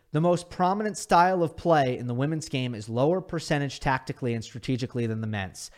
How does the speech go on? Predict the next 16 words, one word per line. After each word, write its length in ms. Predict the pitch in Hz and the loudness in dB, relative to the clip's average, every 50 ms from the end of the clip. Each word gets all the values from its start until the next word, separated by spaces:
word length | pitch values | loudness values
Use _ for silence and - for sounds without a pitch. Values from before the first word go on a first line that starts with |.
| - _ _ _ | -20 _ _ _
Similar 480 | _ - - - 160 170 196 208 202 196 | _ -4 0 2 2 2 4 4 2 2
amount 240 | 190 175 170 170 165 | 2 4 4 2 2
of 80 | 160 | 0
power, 440 | - 160 143 131 127 117 113 113 110 - - _ _ _ | 2 2 4 4 4 2 0 -2 -4 -6 -14 _ _ _
less 300 | 117 120 135 147 - - | 0 2 2 2 0 0
topspin. 540 | - 151 139 135 - - - - 107 92 90 - _ _ _ _ _ - | 2 2 2 2 0 -4 -8 -10 -10 -10 -12 -14 _ _ _ _ _ -4
When 140 | 123 131 | -4 -4
Sabalenka 560 | 123 - - 170 180 190 202 190 180 180 - 185 | -2 0 2 4 4 4 4 2 0 0 0 0
has 220 | 160 143 143 131 | 0 0 0 0
an 80 | 139 127 | 0 -2
off 220 | 120 120 117 - | -2 -2 -2 -2
day, 180 | - 117 107 107 | -4 -4 -2 -4
she 200 | - - 139 131 | -4 -2 -2 -2
is 140 | 127 113 | -2 -2
less 280 | 120 123 147 160 - - | -2 -2 -2 -2 0 0
likely, 500 | 170 156 156 - 147 139 131 131 147 170 | 0 0 0 0 -2 -2 0 0 -2 -4